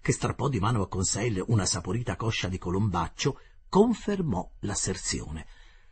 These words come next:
Balzammo tutti in piedi col fucile imbracciato, pronti a respingere ogni attacco. "Sono scimmie?" chiese Ned Land. "Quasi", rispose Conseil.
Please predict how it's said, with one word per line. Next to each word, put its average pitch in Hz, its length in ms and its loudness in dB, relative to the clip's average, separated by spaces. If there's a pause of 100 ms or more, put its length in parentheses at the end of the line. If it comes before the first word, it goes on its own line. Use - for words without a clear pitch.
(260)
Balzammo 98 500 2
tutti - 240 -2
in 85 120 -2
piedi 107 280 2
col 92 160 -2
fucile 107 320 0
imbracciato, 92 760 -2 (100)
pronti 165 400 4
a 104 60 4
respingere 110 520 2
ogni 101 220 0
attacco. - 480 -8 (380)
"Sono 101 300 2
scimmie?" 156 840 4 (420)
chiese 101 260 -2
Ned 95 220 0
Land. 92 360 0 (420)
"Quasi", 107 600 6 (280)
rispose 92 440 -4
Conseil. 90 500 -4